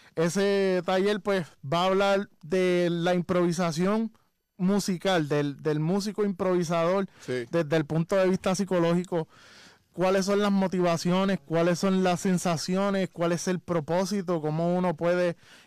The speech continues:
Speaker 1: eh, manejar de una manera efectiva para convertirse en un buen improvisador.
Speaker 2: Sí.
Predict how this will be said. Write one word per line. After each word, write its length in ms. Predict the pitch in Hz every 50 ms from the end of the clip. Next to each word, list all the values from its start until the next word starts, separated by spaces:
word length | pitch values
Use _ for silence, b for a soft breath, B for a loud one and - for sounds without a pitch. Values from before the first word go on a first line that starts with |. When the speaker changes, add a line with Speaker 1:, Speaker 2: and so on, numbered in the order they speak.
| B
Speaker 1:
eh, 220 | - 165 160 160 156
manejar 580 | 151 156 165 165 165 156 151 135 143 156 170 175 165
de 80 | 175
una 160 | 175 175 175
manera 320 | 175 175 170 170 170 170 175
efectiva 460 | 165 - 185 170 - - 165 180 185
para 140 | 180 185 180
convertirse 540 | 175 175 165 156 147 - 151 147 139 - 175
en 60 | 165
un 160 | 165 170 170
buen 220 | 160 165 175 175 170
improvisador. 680 | 170 - 185 170 170 170 - 185 185 185 170 156 185 -
Speaker 2:
Sí. 280 | - 127 123 123 123